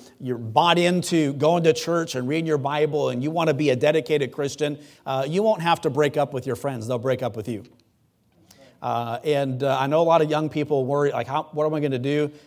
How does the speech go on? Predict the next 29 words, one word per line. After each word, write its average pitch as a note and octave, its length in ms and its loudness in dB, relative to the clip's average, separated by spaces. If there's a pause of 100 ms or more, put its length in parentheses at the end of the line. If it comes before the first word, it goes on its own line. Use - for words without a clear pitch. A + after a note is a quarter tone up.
Uh, B2+ 100 -4
when C3 220 -4
I, E3+ 160 2
when D#3+ 180 -2
I F3 100 4
decided F3+ 480 2
as C3 200 0
a - 40 -8
teenager E3 520 0
that C3+ 100 2
I C#3 80 6
was C3+ 120 0
gonna C3 120 -2
live C#3 220 0
for C#3 120 -2
God, C3+ 380 0 (240)
uh, A#2+ 380 -2
then B2+ 440 -2
I B2+ 140 2
didn't, D3+ 180 -4
I D3+ 120 -2
didn't E3 180 -4
get E3+ 160 0
the E3 120 -4
invites B2+ 480 -2
to A#2+ 100 -8
the A2+ 80 -4
parties A2 400 -6
anymore. G2 340 -14